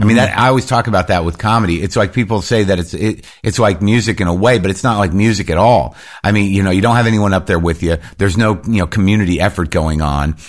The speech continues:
Speaker 1: Uh, you know, you're relegated to, to telling stories or doing jokes in a way, maybe, uh, improvising, which I do. But music, every time, man, it's like magic.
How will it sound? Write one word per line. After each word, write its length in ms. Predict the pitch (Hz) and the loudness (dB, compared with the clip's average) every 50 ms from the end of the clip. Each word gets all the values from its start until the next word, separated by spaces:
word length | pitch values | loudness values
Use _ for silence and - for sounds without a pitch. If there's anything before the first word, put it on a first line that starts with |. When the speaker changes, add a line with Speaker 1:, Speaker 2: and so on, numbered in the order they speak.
| - - - - _ - | -20 -20 -20 -14 _ -2
Speaker 1:
Uh, 260 | 98 101 98 95 92 | 2 2 2 2 2
you 120 | 98 104 101 | 0 0 0
know, 80 | 98 | 2
you're 160 | 92 92 104 | 2 2 2
relegated 640 | 92 95 101 110 113 104 90 104 98 98 95 92 82 - | 4 4 4 4 2 2 2 2 2 2 2 0 0 0
to, 240 | 98 90 87 85 - | 0 0 0 0 -2
to 400 | - - - 98 90 90 85 - - _ - - - | -4 -6 -4 -2 -2 -2 -4 -6 -10 _ -20 -16 -6
telling 260 | - 113 110 107 104 92 | -2 0 2 2 2 0
stories 420 | - - 110 95 95 95 92 85 92 | 0 0 0 2 2 2 0 0 -2
or 20 | |
doing 300 | 85 82 98 90 87 85 | -2 0 0 0 0 0
jokes 400 | 76 85 98 95 98 92 - - | 0 2 2 2 2 0 -2 -4
in 60 | 98 85 | -2 -2
a 40 | 78 | 0
way, 200 | 78 78 80 82 | 0 0 0 2
maybe, 440 | 87 92 95 98 90 98 92 82 | 2 2 0 0 0 0 0 0
uh, 80 | 90 87 | -2 -2
improvising, 680 | 73 82 90 85 87 90 82 80 76 76 76 73 85 78 76 65 | -2 -2 -2 -2 -2 0 0 0 0 0 -2 -2 -4 -4 -4 -2
which 200 | 90 82 - 98 | -4 -4 -2 0
I 100 | 80 80 | -2 -2
do. 380 | 73 73 110 113 104 90 80 - - - - - - | 0 0 2 2 2 2 0 -2 -8 -18 -18 -8 -2
But 160 | - 110 101 | -2 0 0
music, 560 | 104 110 120 160 180 131 120 95 85 - - - - _ - | 2 2 4 4 2 2 2 0 -2 -4 -10 -20 -14 _ 0
every 340 | 123 131 120 127 147 135 - | 0 0 2 2 0 -2 0
time, 440 | - 131 139 139 135 120 95 87 85 | 0 0 0 2 2 2 2 2 0
man, 380 | 85 85 85 87 87 87 85 - - - 90 - | 0 2 2 0 0 0 -2 -6 -10 -16 -8 -2
it's 260 | 92 98 98 - - | -2 -2 -2 -2 -2
like 280 | - 104 95 95 85 - | 0 0 0 0 0 0
magic. 580 | 90 90 101 113 123 117 82 87 69 - - | 0 0 2 2 2 0 0 -4 -6 -8 -10